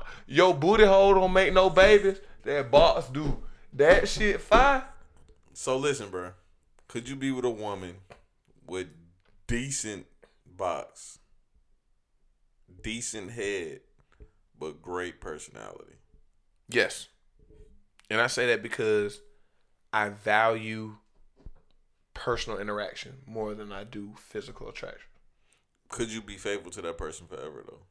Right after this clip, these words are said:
Speaker 1: Yes, because you, there are certain things that can be taught. You know what I'm saying? Like, a woman who lacks certain skills sexually can be taught.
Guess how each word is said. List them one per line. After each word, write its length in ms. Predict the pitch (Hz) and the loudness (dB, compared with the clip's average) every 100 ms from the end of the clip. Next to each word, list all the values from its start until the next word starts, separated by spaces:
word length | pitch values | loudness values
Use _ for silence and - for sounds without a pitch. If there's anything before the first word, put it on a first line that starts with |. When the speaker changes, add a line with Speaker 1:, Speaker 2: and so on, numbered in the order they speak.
| _ _ _ | _ _ _
Speaker 1:
Yes, 260 | 143 143 - | -2 -2 -2
because 340 | - - 117 | -10 -8 -6
you, 100 | 127 - 107 | -10 -14 -10
there 200 | 120 117 | -6 -6
are 20 | |
certain 240 | - 131 | -4 -8
things 220 | 123 127 | -8 -10
that 100 | 113 | -8
can 140 | 107 117 | -12 -14
be 80 | 110 | -12
taught. 260 | 131 107 - _ _ _ _ _ _ _ _ _ _ _ _ _ _ _ _ _ _ _ _ _ _ _ _ _ - | -10 -10 -14 _ _ _ _ _ _ _ _ _ _ _ _ _ _ _ _ _ _ _ _ _ _ _ _ _ -14
You 80 | |
know 60 | 120 | -12
what 60 | 120 | -10
I'm 20 | |
saying? 220 | 120 110 | -10 -8
Like, 280 | 107 104 - - | -8 -8 -14 -10
a 80 | 107 | -8
woman 320 | 117 147 139 | -4 -4 -4
who 120 | 135 | -6
lacks 460 | 127 123 131 - - - _ _ _ _ _ _ _ _ | -4 0 0 -2 -14 -20 _ _ _ _ _ _ _ _
certain 380 | - - 131 - | -10 -4 -4 -4
skills 400 | - 139 123 - | -10 -6 -6 -2
sexually 440 | 147 139 147 135 | -2 -2 -6 -10
can 260 | 131 - 113 | -10 -12 -10
be 100 | 107 | -12
taught. 320 | - 117 - | -6 -6 -6